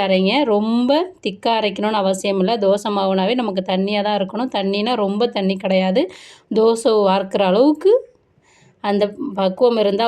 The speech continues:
ஓகே தாங்க. நம்ம கொஞ்சம் கெட்டியா அரைச்சிட்டா கூட அதுக்கப்புறம் நம்ம தோசை ஊத்துறப்ப தண்ணி மிக்ஸ் பண்ணி அதோட அளவு வந்து சரி பண்ணிக்கலாம். இப்ப இது நல்லா ஒரு பாதி அளவு நல்லா அரைஞ்சிருச்சு. இந்த ஸ்டேஜ்ல நம்ம ஒரு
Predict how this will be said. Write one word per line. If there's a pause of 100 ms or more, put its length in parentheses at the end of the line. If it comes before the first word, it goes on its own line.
(140)
ஓகே (120)
தாங்க. (180)
நம்ம
கொஞ்சம்
கெட்டியா
அரைச்சிட்டா (140)
கூட (200)
அதுக்கப்புறம்
நம்ம (160)
தோசை
ஊத்துறப்ப
தண்ணி
மிக்ஸ்
பண்ணி
அதோட
அளவு
வந்து
சரி
பண்ணிக்கலாம். (580)
இப்ப
இது
நல்லா
ஒரு (120)
பாதி
அளவு
நல்லா
அரைஞ்சிருச்சு. (120)
இந்த
ஸ்டேஜ்ல
நம்ம
ஒரு